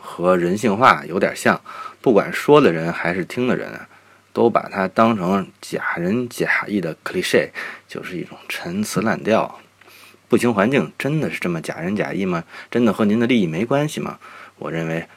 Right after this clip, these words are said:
恰恰相反，步行环境和钱有很大的关系。不论对普通的消费者个人、对商家和对市民的共同体，或者说呢，代表他们的政府，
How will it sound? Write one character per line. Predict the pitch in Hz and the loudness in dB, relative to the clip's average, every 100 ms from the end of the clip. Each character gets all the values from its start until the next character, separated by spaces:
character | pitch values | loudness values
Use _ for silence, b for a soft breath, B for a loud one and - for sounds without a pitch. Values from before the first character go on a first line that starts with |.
| - | -6
恰 | - | -2
恰 | 92 78 | -2 0
相 | 123 139 | -2 -2
反， | - - 82 82 b b b _ | -6 -8 -12 -14 b b b _
步 | 110 | 0
行 | 107 107 | 0 -2
环 | 82 104 | -2 0
境 | 123 82 - _ _ - | 0 0 -8 _ _ -20
和 | - 95 | -4 -2
钱 | - - 80 104 113 | -2 -2 2 2 2
有 | 98 104 | 0 -2
很 | - - - | -2 -8 0
大 | 107 101 | 4 4
的 | - | 2
关 | - 82 80 | -8 -8 -8
系。 | - - - - B B B B B B B _ | -10 -10 -12 -14 B B B B B B B _
不 | 98 | 6
论 | 120 92 | 6 6
对 | 92 104 101 _ _ - | 6 6 6 _ _ -10
普 | - 139 | -6 -6
通 | 113 127 139 151 | -2 0 2 2
的 | - - | 0 2
消 | 120 117 | 2 4
费 | 117 | 4
者 | - - | 0 0
个 | 95 | 2
人、 | 80 131 113 B B B | 4 2 0 B B B
对 | - 95 | 2 2
商 | - 113 123 | 6 4 6
家 | 127 131 127 B B B | 6 6 4 B B B
和 | - 90 | -2 4
对 | 95 90 85 | 6 6 4
市 | - - 101 | -2 2 2
民 | 85 117 | 4 2
的 | 95 | 2
共 | - 92 | 0 -4
同 | 82 120 | 0 -2
体， | - - 90 - B B | -2 -4 -6 -8 B B
或 | - 107 | 2 2
者 | 92 | 2
说 | - 117 | 2 2
呢， | 101 - B _ | 2 -2 B _
代 | 107 | 4
表 | 85 117 | 4 0
他 | 104 | 2
们 | |
的 | 98 | 2
政 | 95 117 | 2 0
府， | 87 - - - | 0 -8 -6 -6